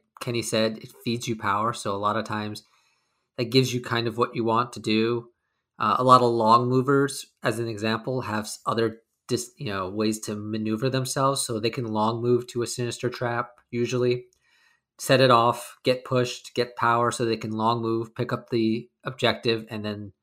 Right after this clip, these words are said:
you know, pounce or grappling hook or whatever away, because now they have all the power to do what they want. Uh, and they take a little bit of damage from it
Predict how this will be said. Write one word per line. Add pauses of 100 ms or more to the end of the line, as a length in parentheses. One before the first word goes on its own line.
(180)
you
know,
pounce
or (640)
grappling
hook
or
whatever
away, (260)
because
now
they
have
all
the
power
to
do
what
they
want. (580)
Uh,
and
they
take
a
little
bit
of
damage
from
it